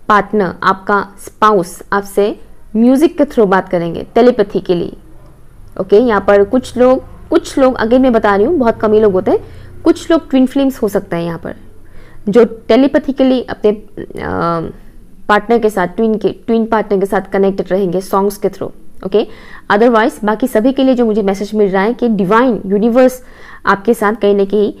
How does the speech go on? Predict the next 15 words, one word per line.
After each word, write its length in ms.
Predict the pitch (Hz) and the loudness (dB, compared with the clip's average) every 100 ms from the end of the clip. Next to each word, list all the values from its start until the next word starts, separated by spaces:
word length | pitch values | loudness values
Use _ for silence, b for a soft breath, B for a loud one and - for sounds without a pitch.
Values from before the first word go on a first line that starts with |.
| b b 196 | b b 2
music 500 | 233 254 254 349 - | 4 6 4 2 0
के 60 | |
through 240 | 269 240 214 | -2 0 2
बात 240 | 196 196 | 2 2
करेंगे, 420 | 185 170 160 175 - | -2 -2 -4 -8 -4
ये 120 | 208 | -2
journey 320 | 196 220 240 | 2 2 2
टू 100 | 247 | 0
marriage 340 | 214 202 220 220 | 2 2 2 0
तक 120 | 202 | -2
का 80 | 208 | 0
जो 100 | 202 | -2
सफ़र 320 | 196 175 190 | -2 -2 0
होगा। 260 | 175 - - - - - - - - - - - - - - | -2 -6 -12 -20 -20 -20 -20 -20 -20 -20 -20 -20 -20 -20 -4
ओके, 260 | 214 302 | 2 2